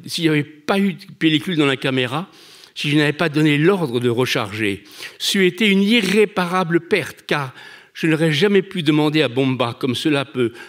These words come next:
se peut dans une répétition de théâtre, de recommencer à pleurer. La caméra ne s'est pas arrêtée de tourner. Les larmes d'Abraham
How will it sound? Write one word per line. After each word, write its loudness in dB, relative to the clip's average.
se -4
peut 0
dans 2
une 0
répétition 0
de -4
théâtre, -4
de -2
recommencer 0
à 0
pleurer. -2
La -2
caméra 0
ne 2
s'est 2
pas 0
arrêtée 0
de -18
tourner. -4
Les 0
larmes -2
d'Abraham -2